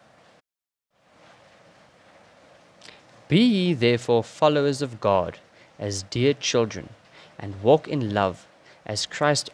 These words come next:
also hath loved us, and hath given himself for us an offering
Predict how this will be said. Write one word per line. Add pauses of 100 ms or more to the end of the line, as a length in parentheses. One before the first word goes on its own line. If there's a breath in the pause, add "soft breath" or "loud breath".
also
hath
loved
us, (380 loud breath)
and
hath
given
himself
for
us
an (100)
offering